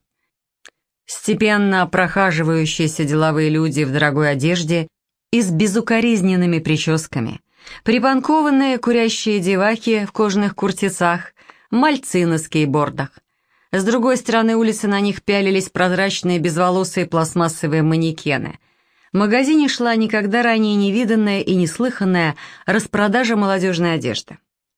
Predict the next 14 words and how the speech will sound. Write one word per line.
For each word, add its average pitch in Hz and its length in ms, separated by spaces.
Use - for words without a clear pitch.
Но 185 100
всего 226 360
этого 262 300
он 226 280
не 240 140
видел. 156 440
Перед 196 240
глазами 226 500
у 240 40
него 226 260
было 208 260
черно 214 520
от 180 200
усталости, 170 840